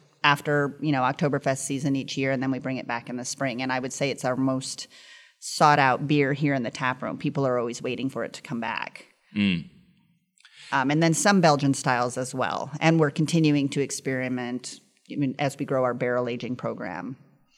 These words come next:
Speaker 2: You mentioned, though, you have several I P As.
Speaker 1: Yes,
Speaker 2: I,
Speaker 1: we do.
Speaker 2: that, that's a pretty common trend for breweries around here. They're
Speaker 1: Yeah, but it's what the people want.
Speaker 2: Yeah.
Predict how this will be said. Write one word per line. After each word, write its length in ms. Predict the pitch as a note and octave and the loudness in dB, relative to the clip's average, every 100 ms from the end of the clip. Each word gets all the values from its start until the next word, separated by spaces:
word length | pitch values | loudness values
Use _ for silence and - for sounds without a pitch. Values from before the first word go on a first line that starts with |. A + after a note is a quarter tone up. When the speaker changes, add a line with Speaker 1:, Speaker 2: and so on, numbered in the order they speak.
| _ _ _ _ _ - - - - | _ _ _ _ _ -20 -20 -20 0
Speaker 2:
You 100 | A#2+ | 4
mentioned, 300 | C3+ C3 B2 | 6 6 6
though, 220 | A2 G#2 G2+ | 8 8 6
you 320 | G2+ A2+ G#2+ | 4 6 8
have 140 | F2 | 8
several 280 | - A2+ F#2 | 6 6 8
I 100 | E2+ | 4
P 180 | D2+ B1 | 2 -4
As. 300 | G1+ - - C3 | -4 -6 -6 0
Speaker 1:
Yes, 380 | E3 F#2+ F#2 F3+ | 4 4 4 2
Speaker 2:
I, 20 | |
Speaker 1:
we 80 | F2 | -2
do. 120 | - - G#2 F#2 | -2 -6 -10 6
Speaker 2:
that, 340 | A2+ G#2+ - | 8 8 8
that's 240 | A2 G2+ | 4 4
a 100 | - | 0
pretty 240 | - - G#2 | -4 -2 -2
common 360 | - G2 F#2 | 2 2 2
trend 340 | F2 E2+ C#2 C#2 | 2 0 -2 -4
for 100 | F2 | -4
breweries 400 | F2+ F2 E2+ E2+ | 0 0 0 -2
around 280 | D#2+ C2 E2 | -4 -4 -4
here. 200 | B1+ B1 | -4 -2
They're 100 | D#3 | 2
Speaker 1:
Yeah, 160 | G3+ G3 | 4 4
but 140 | C#3 | 2
it's 180 | G3 G3 | 2 4
what 140 | G#3+ | 4
the 80 | G#3 | 4
people 300 | G#3+ A3 F3+ | 0 0 4
want. 360 | F#3+ C#4 - G#2 | 6 6 6 6
Speaker 2:
Yeah. 280 | B2+ F#2+ | 8 8